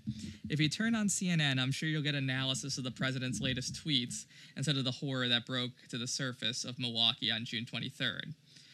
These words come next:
For those of us not currently in Milwaukee, including myself, last day came as an incredible shock. According to sources following the case on social media, it seems that a coalition of community members uncovered a set of homes at fortieth and Lloyd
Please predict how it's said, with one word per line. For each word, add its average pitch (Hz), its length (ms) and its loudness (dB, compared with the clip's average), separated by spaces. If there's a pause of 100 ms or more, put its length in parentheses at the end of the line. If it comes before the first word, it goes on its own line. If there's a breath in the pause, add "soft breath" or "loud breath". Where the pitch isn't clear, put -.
(140 loud breath)
For 156 120 -2
those 185 220 2
of 208 100 -4
us 190 140 -4
not 175 180 0
currently 147 400 0
in 156 160 4
Milwaukee, 117 500 0
including 131 360 0
myself, 120 580 0 (300)
last 147 320 2
day 139 160 0
came 135 260 0
as 127 100 -2
an 127 60 -2
incredible 120 460 -4
shock. 113 400 0 (520 loud breath)
According 190 300 2
to 196 60 2
sources 170 420 0
following 151 280 0
the 143 60 0
case 147 240 -4
on 139 60 -2
social 143 320 -4
media, 127 340 4
it 120 60 0
seems 139 260 -2
that 123 80 0
a 127 80 -4
coalition 156 540 -2
of 135 100 -4
community 151 360 2
members 123 340 0
uncovered 131 400 -2
a 127 60 -4
set 147 240 -2
of 180 120 -6
homes 127 360 0
at 123 120 -6
fortieth 139 400 -2
and 127 120 -4
Lloyd 127 440 -2